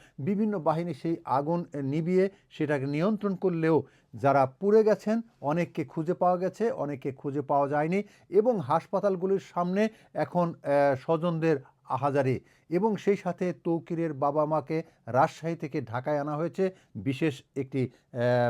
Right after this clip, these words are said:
ফ্লাইটে। এবং সেই সাথে, এ, তাদেরকে এখন, এ, কিভাবে কি করা হবে,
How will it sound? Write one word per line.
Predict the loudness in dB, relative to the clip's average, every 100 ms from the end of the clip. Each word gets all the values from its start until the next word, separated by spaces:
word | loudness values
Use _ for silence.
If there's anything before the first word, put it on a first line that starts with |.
| -2
ফ্লাইটে। | -2 0 2 0
এবং | -2 -2 -2 -2
সেই | -4 -4
সাথে, | -4 -2 0
এ, | 0 -6 _ 2 4 4
তাদেরকে | 2 2 2 2 0
এখন, | 0 0 -4 -6 -8
এ, | -10
কিভাবে | -8 -8 -6 -8
কি | -8 -6
করা | -2 -2
হবে, | 0 -2